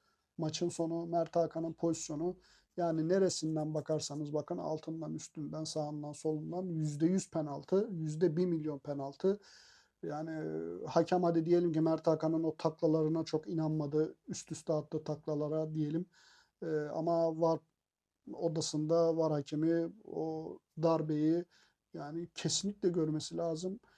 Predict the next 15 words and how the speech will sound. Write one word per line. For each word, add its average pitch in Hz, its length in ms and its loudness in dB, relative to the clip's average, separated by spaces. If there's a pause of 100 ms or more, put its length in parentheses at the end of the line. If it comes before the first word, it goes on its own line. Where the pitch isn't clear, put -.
(340)
Yani 165 240 -2
neden 180 300 4
böyle 165 280 2
bir, 160 260 -2
e, 170 680 -4
operasyon 165 540 2
yaptılar? 160 720 0
Mourinho'dan 165 800 2
intikam 160 420 -2
mı 160 120 0
alıyorlar 147 440 0
artık 143 400 -6
bilmiyorum. 156 580 0 (220)
Yani, 156 300 -6 (680)
e, 165 60 -6